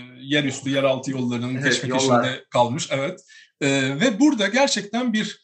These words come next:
Speaker 1: e, din, dil ve kimlikler üstü, e, din, dil üstü,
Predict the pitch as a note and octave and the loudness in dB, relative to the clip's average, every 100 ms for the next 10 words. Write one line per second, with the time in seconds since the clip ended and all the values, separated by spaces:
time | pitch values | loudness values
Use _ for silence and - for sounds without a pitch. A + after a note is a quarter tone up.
0 | _ _ _ _ C#3 C3+ C3 C3 C3+ C3+ | _ _ _ _ -2 0 -2 -4 -8 -12
1 | A#2+ A#2+ A#2+ E3 A3 A3+ A#3+ A#3+ _ _ | -14 -12 -2 4 6 6 4 0 _ _
2 | _ - C#3 D3+ G3+ G#3+ A3+ - _ _ | _ -12 -6 0 2 0 -2 -10 _ _
3 | _ E3 D#3+ - F3+ F3+ G#3+ A#3 G3 - | _ -4 -2 2 2 2 2 0 0 -8
4 | - C4+ G#3+ C3+ C3 C3+ C3+ G3+ F#3+ G3 | -10 -12 -2 -2 0 -4 -2 0 0 0
5 | A3 G#3+ D3+ - G#3+ G#3+ G#3+ | 0 -2 -4 -4 0 0 -2